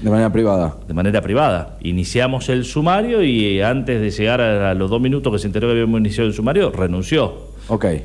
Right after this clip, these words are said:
Speaker 2: ¿Tá? Porque a veces van... las sanciones tienen que ser de acuerdo al, al hecho que se haya cometido. Pero así también hemos detectado en el municipio gente que hacía veinte años que no iba a trabajar y que estaba cobrando de los sueldos de todos.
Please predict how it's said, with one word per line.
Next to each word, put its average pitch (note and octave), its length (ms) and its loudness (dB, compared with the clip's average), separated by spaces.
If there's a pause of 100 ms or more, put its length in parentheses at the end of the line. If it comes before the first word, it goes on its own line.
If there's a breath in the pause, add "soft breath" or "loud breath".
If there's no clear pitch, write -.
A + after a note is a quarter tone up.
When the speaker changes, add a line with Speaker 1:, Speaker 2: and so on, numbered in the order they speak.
(100)
Speaker 2:
¿Tá? C#3+ 180 0
Porque G2+ 180 -4
a G2+ 40 2
veces C#3 200 0
van... C#3 240 0
las A#2 140 -2
sanciones C3+ 440 -2
tienen E3 200 0
que B2+ 80 -2
ser E3 320 0 (400 loud breath)
de A2+ 140 2
acuerdo E3 960 0
al, G2 520 0
al F#2+ 200 2
hecho C3+ 240 -2
que A2 80 -2
se A#2+ 100 -2
haya A2 120 -4
cometido. F2 440 0
Pero F#2+ 160 0
así D3 180 -2
también D#3+ 480 0 (400 loud breath)
hemos E3 220 2
detectado C#3+ 680 2
en B2 120 4
el G#2+ 60 4
municipio A#2 840 2 (320 loud breath)
gente C#3 340 -2
que A#2+ 100 2
hacía B2+ 300 2
veinte C3+ 580 2
años C3+ 360 4
que G#2 140 2
no A#2+ 340 4
iba B2+ 260 4
a A#2 60 2
trabajar G#2 640 2
y E2 100 -2
que F2 80 0
estaba G#2+ 260 2
cobrando A2 480 2
de G#2 80 2
los - 140 0
sueldos G#2 320 2
de F2+ 80 0
todos. F#2+ 580 0